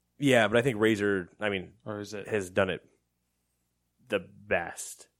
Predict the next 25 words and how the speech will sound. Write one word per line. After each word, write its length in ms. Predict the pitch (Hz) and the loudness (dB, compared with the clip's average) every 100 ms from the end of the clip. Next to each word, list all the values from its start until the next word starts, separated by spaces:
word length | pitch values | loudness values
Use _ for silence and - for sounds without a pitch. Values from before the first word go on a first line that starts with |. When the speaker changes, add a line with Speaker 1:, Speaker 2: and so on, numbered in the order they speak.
| - | -8
Speaker 2:
Yeah. 180 | 120 101 | -4 -2
Speaker 1:
so 220 | 87 107 | 2 2
far. 400 | - 90 85 85 - - _ | 4 0 0 -6 -16 -20 _
But 80 | 104 | 2
obviously 340 | 104 101 104 | 4 4 0
then 120 | 95 92 | -2 -2
Samsung's 360 | 92 92 95 | -4 -4 -4
like, 140 | 92 87 | -4 -2
"Well, 160 | 87 | -2
if 80 | 85 | 0
I 120 | 92 | 0
put 160 | 95 90 | -2 -4
some 140 | 85 | -6
money 160 | 85 87 | -8 -8
behind 300 | 87 85 87 | -6 -6 -6
it 40 | |
and 80 | - | -6
hire 260 | 90 90 82 | -4 -4 -4
an 80 | |
old 180 | 85 90 | -4 -2
guy 160 | 92 90 | -2 -2
from 160 | 92 | -2
NVIDIA, 420 | 85 98 92 87 - _ _ - _ _ _ _ _ _ | -6 -4 -4 -4 -6 _ _ -20 _ _ _ _ _ _
problem 200 | - 80 | -4 -2
solved." 260 | 117 101 | 2 2